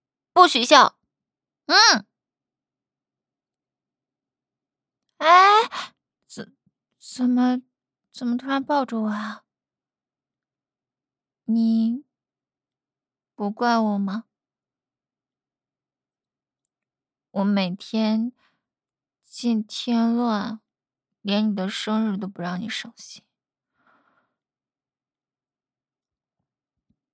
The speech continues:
你怎么看出来我摔伤了？我，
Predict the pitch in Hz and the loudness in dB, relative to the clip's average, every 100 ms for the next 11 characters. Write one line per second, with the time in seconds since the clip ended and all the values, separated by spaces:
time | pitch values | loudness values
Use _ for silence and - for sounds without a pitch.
0 | _ _ _ _ _ _ _ _ _ _ | _ _ _ _ _ _ _ _ _ _
1 | _ 254 339 359 381 311 254 - - 269 | _ -4 -4 0 2 4 2 -2 -6 -2
2 | 254 247 254 233 220 - 233 226 220 220 | -2 0 2 2 0 -2 -2 -2 0 2
3 | 208 202 202 _ _ _ _ _ _ _ | 0 -2 -8 _ _ _ _ _ _ _
4 | _ _ 214 277 294 277 | _ _ -4 0 2 0